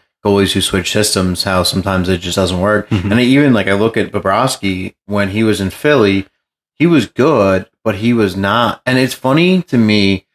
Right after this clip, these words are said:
Speaker 1: how he's, like, six three, I think, something like that. In Philly, he looked like he was five ten.
Speaker 2: Mm-hmm.
Speaker 1: Like, he just looked small. He gets to Columbus, he gets a new goaltender coach, a new system,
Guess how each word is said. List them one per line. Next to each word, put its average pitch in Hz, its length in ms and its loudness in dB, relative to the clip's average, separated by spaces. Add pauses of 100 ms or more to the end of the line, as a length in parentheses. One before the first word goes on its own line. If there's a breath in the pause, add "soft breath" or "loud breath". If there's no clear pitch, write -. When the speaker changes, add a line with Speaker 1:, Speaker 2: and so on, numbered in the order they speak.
(320)
Speaker 1:
how 104 520 0 (300)
he's, 107 200 -4 (140)
like, - 160 -14
six - 280 -4
three, 95 200 2
I 95 60 2
think, 98 260 0
something 98 180 -2
like 95 140 0
that. 95 300 -2 (380)
In 110 120 2
Philly, 143 420 2
he 107 200 -2
looked 117 280 0
like 101 160 0
he 107 180 -2
was 90 400 -2 (220)
five - 540 -6
ten. 87 280 -6 (260)
Speaker 2:
Mm-hmm. 104 140 2
Speaker 1:
Like, 98 100 0
he 110 100 2
just 107 220 0
looked 107 340 -2
small. 95 520 -2 (580)
He 113 100 0
gets 123 220 0
to 135 80 2
Columbus, 117 480 2
he 113 80 -2
gets 104 180 0
a 101 60 -2
new 101 180 2
goaltender 113 460 0
coach, 98 400 -2
a 101 60 -4
new 104 200 0
system, 98 580 -2